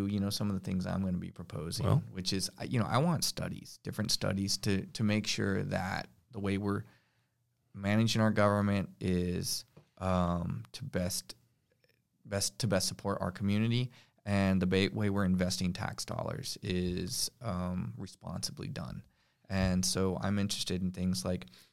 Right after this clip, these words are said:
Speaker 1: we may be spending, we, we may be proposing up to two hundred fifty million dollars in affordable housing projects on the next bond. I'd like to see a study on, before we spend any more money on affordable housing from that twenty twenty-two bond, I'd like to see a study done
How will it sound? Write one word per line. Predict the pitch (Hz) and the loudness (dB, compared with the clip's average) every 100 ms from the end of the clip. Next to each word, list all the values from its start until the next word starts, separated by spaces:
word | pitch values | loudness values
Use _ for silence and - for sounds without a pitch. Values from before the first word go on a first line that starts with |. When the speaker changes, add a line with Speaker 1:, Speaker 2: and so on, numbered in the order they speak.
| _ _ _ - | _ _ _ 0
Speaker 1:
we | 127 | 4
may | 117 | 6
be | 110 113 | 6 4
spending, | 110 - 101 110 107 113 - | 2 2 4 6 6 2 0
we, | 117 | 2
we | 113 117 120 | 2 4 4
may | 120 | 4
be | 110 117 | 4 2
proposing | 113 110 101 104 101 | 0 0 2 2 2
up | 98 | -2
to | - | -2
two | 117 | 0
hundred | 107 104 | 0 0
fifty | 107 104 | -4 -6
million | 101 101 95 | -6 -8 -6
dollars | 95 101 101 95 - | -2 0 0 0 0
in | 95 92 92 | 0 2 2
affordable | - 95 95 98 | 0 -2 -2 0
housing | 95 107 98 | 0 0 0
projects | 92 90 90 - | -2 -2 -2 0
on | 90 | 0
the | |
next | 90 90 - | 0 -2 -4
bond. | 98 98 - 131 - - _ _ | -2 -2 -4 -10 -14 -20 _ _
I'd | - 123 - | 0 2 2
like | - - | -2 -4
to | - | -2
see | - 95 90 | 0 0 0
a | |
study | - - 87 95 95 95 - | -2 0 0 0 -2 -6 -6
on, | 95 92 | -2 0
before | 101 92 - 117 | 0 -2 2 2
we | 117 | 2
spend | - 95 | 0 2
any | 90 127 | 4 4
more | 101 90 | 2 2
money | 90 87 90 | 0 -2 -2
on | - 92 | -2 -2
affordable | 90 92 90 90 | -2 -4 -2 -2
housing | 90 90 87 | -2 -2 -2
from | 92 | 0
that | 87 | -2
twenty | - 92 90 | -2 -2 -2
twenty-two | 92 90 92 | -2 -2 -2
bond, | - 92 - - - _ | -2 -4 -6 -14 -20 _
I'd | - 101 | 0 2
like | 98 | 2
to | 101 | 2
see | - 98 95 - | 0 2 0 -2
a | 98 | -4
study | - - 104 101 | -4 0 0 0
done | 92 87 90 | 0 -2 -2